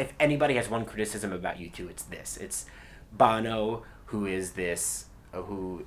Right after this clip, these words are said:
is constantly bloviating about all these different charities and different issues. And it does, when I was reading all of this hate about Bono, it does make me uncomfortable how much people hate him for being charitable.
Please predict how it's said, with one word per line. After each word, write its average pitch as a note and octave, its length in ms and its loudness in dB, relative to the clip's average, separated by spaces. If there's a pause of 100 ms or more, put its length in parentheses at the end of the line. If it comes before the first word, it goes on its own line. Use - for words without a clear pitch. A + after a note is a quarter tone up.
(140)
is G2 160 -6
constantly B2 460 0
bloviating A#2 680 2
about F#2+ 220 2
all F#2+ 140 4
these F#2+ 220 -4
different F2+ 480 -4 (260)
charities B2 760 4
and F#2+ 160 -2
different G2 360 -4
issues. A2 640 -2 (640)
And F#3 120 10
it F#3 140 8
does, C#4 300 4 (380)
when F3 260 0
I B3+ 80 6
was B3+ 140 4
reading D3 340 4
all C3 200 2
of A2+ 120 -4
this A2+ 240 -2
hate A#2 460 0
about G#2 260 0
Bono, B2+ 440 0 (380)
it F3 220 -2
does E3+ 240 6
make E3 260 4
me D#3+ 100 2
uncomfortable A#2+ 720 0
how A2 260 2
much G#2 360 2 (160)
people G#2 420 -2
hate G#2 340 -6
him F#2+ 220 -6
for F#2 140 -6
being F2 240 -6
charitable. - 600 -6